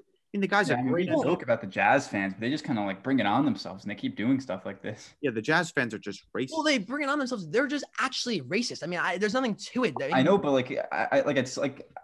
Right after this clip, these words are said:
Speaker 2: it used to almost just kinda be, like, a joke, the Jazz fans are, like,
Speaker 1: But now
Speaker 2: racist,
Speaker 1: it's
Speaker 2: but
Speaker 1: on
Speaker 2: now it's,
Speaker 1: Twitter.
Speaker 2: like, a real thing. Like, they, they just keep doing stuff like this. It's just, like, it's just, it's just, oh,
Speaker 3: Well,
Speaker 2: man.
Speaker 3: so this game, the Jazz game, was that the same night of those other two games? 'Cause I,
Speaker 1: Yeah, it was
Speaker 3: I,
Speaker 1: game two, I think.
Speaker 3: so we, the,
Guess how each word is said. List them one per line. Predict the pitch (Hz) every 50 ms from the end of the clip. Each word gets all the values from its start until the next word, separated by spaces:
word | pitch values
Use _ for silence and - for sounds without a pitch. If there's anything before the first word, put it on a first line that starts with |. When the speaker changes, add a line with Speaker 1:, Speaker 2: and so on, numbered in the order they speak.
| - -
Speaker 2:
it | - 151 143 139
used | 135 160 190 190 -
to | 175
almost | - 135 147 170 - -
just | 131 123
kinda | 165 151 139
be, | 139
like, | 135 123 110
a | 101
joke, | 98 95 - 101 120 143 139 -
the | 151
Jazz | 139 131 143 147 151 143 -
fans | - 147 151 151
are, | 147 147
like, | 139 143 139
Speaker 1:
But | 139
now | 147 156
Speaker 2:
racist, | 147 -
Speaker 1:
it's | 151 -
Speaker 2:
but | - 123
Speaker 1:
on | 123 117
Speaker 2:
now | 127 165 190
it's, | - -
Speaker 1:
Twitter. | 123 117
Speaker 2:
like, | 107
a |
real | 113 143 135 117
thing. | - 139
Like, | 120 110
they, | - 127 127
they | 117 127
just | 123 151 143 - -
keep | - - 165 165 -
doing | - 117 131 165 160 -
stuff | - - 95 - -
like | 98 95
this. | 101 101 -
It's | 120
just, | - 151 139 -
like, | 135 131 - -
it's | - 117 -
just, | - 151 127 - _ _ _ _ _ _ _ _ -
it's | - 117 - - - - -
just, | 131 123 _ _ _ _ _ -
oh, | 117 117 - - - - _ -
Speaker 3:
Well, | 254 294 -
Speaker 2:
man. | - -
Speaker 3:
so | - - - 233 190 190
this | 277 339 330 -
game, | 180 175 233 254 285 254 220
the | 190
Jazz | 165 214 214 220 202
game, | 170 196 180 165
was | 165 208 269
that | 277 285
the | 226
same | - - - 226 208 180
night | 170 190 208
of | 151 160 165 147
those | 147 165 175 180 175
other | - 180 175
two | 160 - 175
games? | 147 139 139 147 165 190 202 - - - _ _ _ _ _ _ _ _ _ _ _
'Cause | - - 247 - -
I, | 254 - 359 427 233
Speaker 1:
Yeah, | 160 -
it | - 117
was | - - - 151
Speaker 3:
I, |
Speaker 1:
game | 175 175 160 156
two, | - - 190 233 214
I | 117
think. | 98 - - 87 98 _ _ _ _ -
Speaker 3:
so | - 294
we, | 226 220 214 - _ _
the, | - 196 254